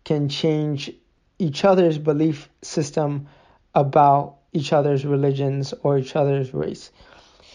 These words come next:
Thank you for listening to this podcast episode. I usually don't talk a lot about politics or get involved with race, religion, or anything like that. I try to keep it very neutral, but I, f-, I find that it's very,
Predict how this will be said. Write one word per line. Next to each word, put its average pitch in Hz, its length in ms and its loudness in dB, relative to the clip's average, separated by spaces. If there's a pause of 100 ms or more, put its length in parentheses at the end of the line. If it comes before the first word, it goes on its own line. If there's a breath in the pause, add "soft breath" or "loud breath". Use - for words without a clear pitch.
(160 soft breath)
Thank 190 200 2
you - 20 -12
for 190 80 4
listening 165 320 2
to 156 60 0
this 143 80 -8
podcast 147 420 0
episode. 147 480 0
I 151 140 2
usually 175 280 2
don't 151 220 2
talk 147 240 0
a 147 40 -2
lot 139 200 2
about 139 320 2
politics 143 800 -2 (720 soft breath)
or 143 160 4
get 147 180 4
involved 139 500 4
with 127 180 2
race, 143 360 -2
religion, 139 800 0 (220)
or 147 180 4
anything 160 460 0
like 139 220 -2
that. 143 260 4
I 147 80 2
try 156 220 2
to 147 60 0
keep 143 300 -6
it 147 220 -2 (340 soft breath)
very 165 200 6
neutral, 151 460 0
but 143 240 2
I, 151 80 4
f-, - 180 -6 (160)
I 156 120 2
find 170 540 2
that 147 260 2
it's 147 220 -4
very, 151 760 0